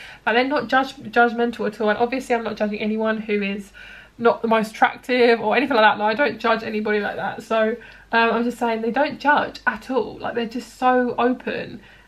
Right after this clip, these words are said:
And there's somebody who is just caring and has, like, lends a helping hand to you. And there's somebody who will tread in your footsteps, okay? So they'll be very empathic. They'll understand what you've gone through. Very well,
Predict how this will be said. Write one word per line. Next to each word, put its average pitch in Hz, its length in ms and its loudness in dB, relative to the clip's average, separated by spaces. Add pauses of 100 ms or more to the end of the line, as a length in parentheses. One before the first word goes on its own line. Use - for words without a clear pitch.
And 226 200 -2
there's 233 140 0
somebody 339 420 -2
who 285 140 -2
is 277 100 -2
just - 320 -8
caring 254 520 4
and 220 340 -8 (160)
has, 233 580 0
like, 226 240 -4
lends 220 280 -6
a 226 40 -4
helping 220 340 -6
hand 214 320 -6
to 262 100 -6
you. 311 320 -6 (420)
And 247 160 2
there's 254 100 -4
somebody 320 360 0
who 285 120 -2
will 262 120 -2
tread 247 220 0
in 240 100 -4
your 233 100 -2
footsteps, - 580 -4
okay? 233 360 -4
So 240 120 -14
they'll 233 120 -4
be 233 100 -6
very 247 240 2
empathic. 220 500 -6
They'll 220 140 -2
understand 233 380 -4
what 214 120 -6
you've 214 160 -6
gone 233 240 -2
through. 208 500 -8 (680)
Very 262 280 4
well, 233 280 2